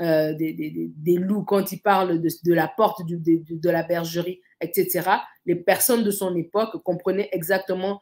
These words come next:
ce qu'il était en train de dire. L'illustration qu'il utilisait n'était pas une illustration qui était lointaine pour eux, c'était tout à fait concret.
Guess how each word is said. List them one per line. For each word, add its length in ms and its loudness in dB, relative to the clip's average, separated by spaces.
ce 100 -10
qu'il 160 0
était 200 4
en 100 2
train 180 -2
de 100 2
dire. 380 0
L'illustration 720 0
qu'il 160 -2
utilisait 480 0
n'était 240 0
pas 180 -2
une 140 0
illustration 640 -6
qui 80 -4
était 200 2
lointaine 640 4
pour 240 0
eux, 80 6
c'était 380 -2
tout 120 -14
à 100 0
fait 260 -8
concret. 420 -6